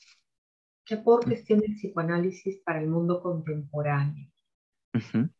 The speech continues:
Speaker 1: Eh, bueno, creo que hace muchos años, mucho tiempo atrás, venimos saliendo de la,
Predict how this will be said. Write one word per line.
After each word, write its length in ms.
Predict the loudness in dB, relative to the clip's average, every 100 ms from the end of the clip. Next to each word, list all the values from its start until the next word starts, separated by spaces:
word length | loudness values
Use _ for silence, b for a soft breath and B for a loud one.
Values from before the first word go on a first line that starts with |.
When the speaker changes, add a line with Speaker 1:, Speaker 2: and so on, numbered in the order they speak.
| _ _ _ _
Speaker 1:
Eh, 400 | -2 0 0 -2 2
bueno, 420 | 2 2 0 0
creo 280 | 4 4 4
que 580 | 4 6 4 -2 -6 _ _ _
hace 340 | -4 -4 0 0
muchos 600 | 4 4 4 0 -6 -4
años, 580 | -4 -2 -2 -4 -10 -10
mucho 420 | -4 -4 -4 -10
tiempo 400 | -4 -2 -2 -4
atrás, 440 | -6 -2 -2 -4 _ _ _ _ 2
venimos 440 | 6 8 8 4
saliendo 840 | 2 6 6 6 2 0 -2 -6 -16 _ -4
de 340 | 2 6 6
la, 680 | 4 2 0 -2 -8 -12